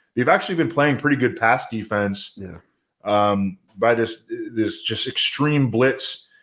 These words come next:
Speaker 1: heavy. I mean, you, you, people can't even really name players on their defense probably,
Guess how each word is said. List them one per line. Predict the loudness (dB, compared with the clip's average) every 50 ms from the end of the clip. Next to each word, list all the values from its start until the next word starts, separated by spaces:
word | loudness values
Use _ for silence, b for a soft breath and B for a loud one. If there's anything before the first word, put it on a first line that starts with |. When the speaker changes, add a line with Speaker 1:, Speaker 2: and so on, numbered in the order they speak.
| b b
Speaker 1:
heavy. | b 0 2 2 2
I | 2
mean, | 4 2 2 0
you, | -2 -6 -8
you, | -8 -8 -10 -14 -20 -20 -14 -6
people | -2 -2 -2 0
can't | 2 2 2
even | 4 4 4
really | 4 4 4 2
name | 2 4 4 4 4 2 0
players | 0 2 2 4 6 4 4 2 2
on | 0 0
their | 0 0
defense | 0 0 0 0 0 0 0 -2 -2
probably, | 0 2 4 4 4 4 2 2 2 2 2 2 -2